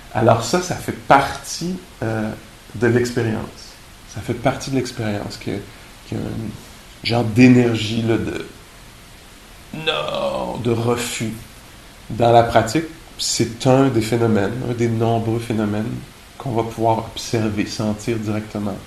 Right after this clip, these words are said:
Non ! Tu sais, à un moment donné, là, ça va être, vous allez entendre la cloche pour revenir, tu sais, dans la salle, puis ça va faire « Non! » Puis donc, euh, du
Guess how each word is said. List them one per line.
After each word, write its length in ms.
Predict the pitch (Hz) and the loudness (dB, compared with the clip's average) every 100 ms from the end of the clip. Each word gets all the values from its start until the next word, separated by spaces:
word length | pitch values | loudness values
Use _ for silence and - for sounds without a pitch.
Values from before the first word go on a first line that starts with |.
| - - - - - - - | -20 -20 -20 -20 -20 -18 -4
Non ! 920 | 220 262 269 269 262 254 277 254 - 214 160 - | 2 4 4 2 0 0 0 -2 -4 -6 -10 -12
Tu 60 | |
sais, 60 | - | -10
à 100 | - | -6
un 20 | |
moment 180 | 113 113 | -2 2
donné, 280 | 113 110 117 | 2 2 0
là, 140 | 110 113 - - - - - | 0 -4 -8 -18 -20 -20 -14
ça 80 | - | -4
va 60 | 104 | -4
être, 80 | 101 - | -4 -8
vous 100 | 107 | -2
allez 120 | 110 | 0
entendre 300 | 110 113 117 | 0 0 2
la 100 | 113 | 2
cloche 320 | 107 - 113 | 0 -2 -4
pour 320 | - 104 101 107 | -6 -10 -6 -4
revenir, 360 | 98 107 107 | -2 -2 -2
tu 440 | 113 110 113 - - | -4 -10 -14 -14 -14
sais, 240 | - - | -12 -6
dans 80 | 107 | -2
la 120 | 107 | -2
salle, 340 | 107 110 107 107 - - | -4 -6 -6 -6 -12 -14
puis 100 | - - - | -18 -16 -10
ça 60 | |
va 60 | 107 | -8
faire « 180 | - 113 135 | -6 -8 -4
Non! » 1500 | 190 247 262 254 247 240 - - - - - - - 170 - - - - - - - - - | 0 2 2 4 2 0 0 0 -2 -2 -2 -2 -4 -6 -8 -12 -18 -20 -20 -20 -20 -18 -8
Puis 80 | |
donc, 380 | 107 113 123 151 151 - - - | 0 4 4 4 -2 -12 -16 -4
euh, 300 | 107 107 101 | -2 -2 -2
du 180 | 113 | -6